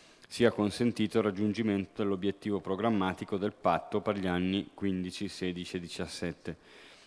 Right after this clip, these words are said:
Per questi anni la provincia deve raggiungere i seguenti saldi obiettivi programmatici: al netto dei trasferimenti erariali e per edilizia scolastica, euro tre milioni seicentotrentanove mila settecentoquarantanove per l'anno in corso,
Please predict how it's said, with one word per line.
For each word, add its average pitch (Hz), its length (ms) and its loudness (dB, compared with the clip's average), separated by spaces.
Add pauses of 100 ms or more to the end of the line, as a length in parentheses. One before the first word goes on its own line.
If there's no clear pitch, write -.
(840)
Per 92 160 -10
questi 101 300 -2
anni 113 220 8
la 120 120 6
provincia 110 420 4
deve 110 220 2
raggiungere 107 540 2
i - 20 0
seguenti 104 500 0
saldi 101 380 2
obiettivi 101 560 0
programmatici: 98 800 0 (920)
al 98 120 2
netto 107 340 6
dei 107 120 2
trasferimenti 101 720 0
erariali 95 640 2
e 110 80 -6
per 98 160 2
edilizia 95 480 -2
scolastica, 92 760 -2
euro 104 480 2
tre 104 140 2
milioni 104 560 4
seicentotrentanove 98 1120 0
mila 98 260 2
settecentoquarantanove 95 1300 -2
per 87 160 -6
l'anno 87 240 0
in 85 100 -2
corso, 101 540 -2